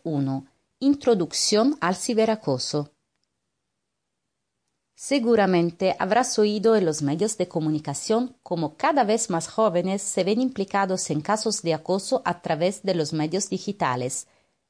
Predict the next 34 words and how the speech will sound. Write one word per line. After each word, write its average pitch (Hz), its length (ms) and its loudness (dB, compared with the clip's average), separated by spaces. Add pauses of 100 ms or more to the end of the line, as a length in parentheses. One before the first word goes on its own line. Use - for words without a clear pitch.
debido 233 460 2
al 247 140 4
uso 226 260 0
extensivo 226 760 -2
que 180 120 -2
se - 160 -2
realiza, 160 560 -2 (340)
pero 214 220 0
sobre 160 320 0
todo 226 480 2
al 175 120 2
anonimato 156 600 0
de 214 100 2
la 160 160 2
red. 120 200 -4 (1900)
El 294 100 0
ciberacoso 214 800 2
consiste 180 560 -2
en 240 60 2
una 208 160 2
posición 202 600 -2
de 185 220 2
humillación, 180 880 0 (280)
chantaje 214 720 0
e - 80 -4
incluso 208 560 -2
vejación 214 680 0
de 175 160 4
una 247 320 2
o 226 60 2
varias 208 320 2
personas 196 580 -2
sobre 185 320 0
otra. 151 420 -4